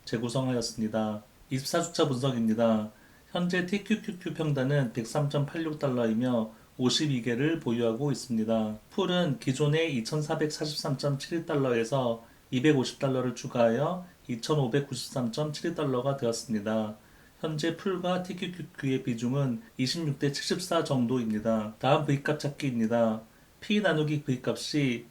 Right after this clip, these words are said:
이번 사이클에서 영점이칠일이 나왔기 때문에 다음 상승률은 일점공삼 또는 일점공이오 둘 중에 하나를 고르게 됩니다. 하지만 마지막 날 평가금이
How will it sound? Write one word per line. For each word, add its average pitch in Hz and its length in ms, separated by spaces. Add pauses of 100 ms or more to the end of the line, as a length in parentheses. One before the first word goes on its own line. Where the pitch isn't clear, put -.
이번 131 240
사이클에서 143 720
영점이칠일이 147 1080
나왔기 123 400
때문에 113 600 (320)
다음 135 260
상승률은 139 840
일점공삼 143 800
또는 156 420
일점공이오 143 920
둘 117 180
중에 131 240
하나를 147 380
고르게 120 340
됩니다. 110 560 (540)
하지만 160 420
마지막 147 400
날 143 220
평가금이 131 800